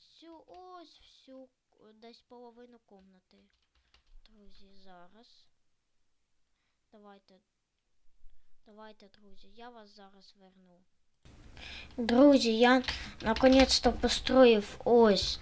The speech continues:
дивіться, я построїв його. Друзі, я дуже заморився його оце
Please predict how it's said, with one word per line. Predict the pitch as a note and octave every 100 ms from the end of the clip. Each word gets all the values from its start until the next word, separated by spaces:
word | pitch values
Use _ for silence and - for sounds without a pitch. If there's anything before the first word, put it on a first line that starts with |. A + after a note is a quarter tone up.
| -
дивіться, | G#3 G#3+ G#3+ F#3+ - G3
я | G3+ G#3
построїв | A#3+ - - C4 D#4+ F4 D4
його. | A3+ A3 G#3 G3+ F3+ - - - B3+ -
Друзі, | A#3 A#3 A3 A3
я | G#3+
дуже | G#3+ G#3 A#3 G#3 G#3
заморився | G3+ G3+ G3+ G3 G3 F#3+ -
його | F#3+ F#3+ F#3+ F#3
оце | G3 - G3+